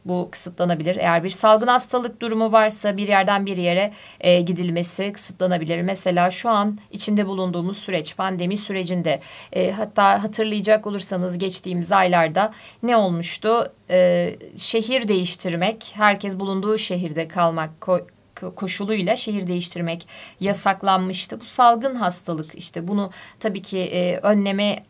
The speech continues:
amacıyla ya da işte biraz daha azaltma amacıyla yapılmış bir şeydi.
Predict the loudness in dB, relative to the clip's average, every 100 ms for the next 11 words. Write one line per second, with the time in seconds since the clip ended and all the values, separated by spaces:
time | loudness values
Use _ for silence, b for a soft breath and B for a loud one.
0 | -2 2 2 2 0 2 2 0 -4 -6
1 | -6 4 6 6 2 0 2 2 2 0
2 | 0 -4 -2 -4 -4 -4 -6 -6 -6 -8
3 | -8 -6 -6 -6 -6 -6